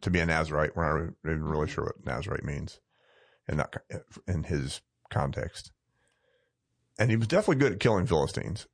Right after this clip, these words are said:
and, um, Philistines were the bad guys. So to that, to that extent, he was, uh, functional. <laughs> He was useful for the people. But he wasn't a judge.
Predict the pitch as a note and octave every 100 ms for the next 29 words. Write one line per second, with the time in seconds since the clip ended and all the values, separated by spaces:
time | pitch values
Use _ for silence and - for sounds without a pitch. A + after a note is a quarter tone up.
0 | - A2+ G2 E2 F#2 G#2+ _ _ - F2
1 | D2 D#2 - - _ - A2+ F2+ F2+ F2
2 | D#2+ C2+ B1+ A1+ - - - _ - D#2
3 | C2+ - _ _ _ - G#2 - - _
4 | - G2+ G#2 E2 - D#2 D2 G#2+ - _
5 | _ _ _ _ _ _ _ _ _ _
6 | _ F#2 D2 C#2+ D2 E2+ B1+ - G#2 F#2+
7 | - - - - - - G2+ - F2 F#2
8 | F#2+ - - G2+ - - - - - G2
9 | - _ _ _ _ _ _ _ _ _
10 | _ _ _ _ _ - C#3+ - _ _
11 | _ - _ - - G3+ F#3+ G3+ D#3 A2
12 | G2+ - G#2+